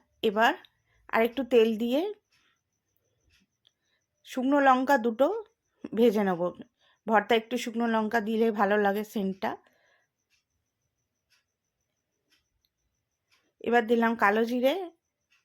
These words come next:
শিমের সঙ্গে কালো জিরে ভালো লাগে। এবারে শিমটাকে তুলে নিয়েছিলাম ভাজা করে, সেটাকে বেটে নিয়েছি মিক্সিতে।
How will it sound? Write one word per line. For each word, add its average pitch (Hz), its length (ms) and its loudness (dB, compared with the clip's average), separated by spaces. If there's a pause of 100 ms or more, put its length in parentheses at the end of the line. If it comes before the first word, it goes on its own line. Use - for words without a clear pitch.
(1700)
শিমের 240 320 -4
সঙ্গে 233 300 -4
কালো 208 260 0
জিরে 220 260 -2
ভালো 202 260 -2
লাগে। 202 440 -4
এবারে 214 340 0
শিমটাকে 233 480 -2
তুলে 233 280 -2
নিয়েছিলাম 240 520 -2
ভাজা 220 260 -2
করে, 240 200 -2
সেটাকে 220 320 -6
বেটে 202 320 0
নিয়েছি 214 360 -4
মিক্সিতে। 226 560 -6